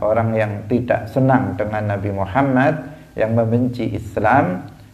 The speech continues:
mereka menuduh bahwa Nabi Muhammad itu, eh, orang yang, apa namanya, hanya memperturutkan nafsunya saja,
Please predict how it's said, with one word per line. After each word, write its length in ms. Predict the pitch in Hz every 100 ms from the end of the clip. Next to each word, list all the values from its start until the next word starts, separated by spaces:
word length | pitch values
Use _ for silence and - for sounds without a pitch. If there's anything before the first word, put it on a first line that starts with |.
| -
mereka 400 | 110 156 135 165
menuduh 640 | 147 127 113 - 170 165
bahwa 400 | 120 113 117 143
Nabi 320 | 139 120 117
Muhammad 480 | 110 104 110 104 101 101
itu, 520 | 90 90 151 180 - - - -
eh, 360 | - 50 - - - -
orang 320 | 127 127 160 160
yang, 200 | 139 139 139 139 - - -
apa 320 | 120 120 135
namanya, 560 | 131 123 123 135 165 - - - -
hanya 320 | 120 143 151
memperturutkan 960 | 147 135 147 123 143 143 139 - 147 143
nafsunya 560 | 135 131 139 135 131
saja, 560 | 127 120 104 101 92 92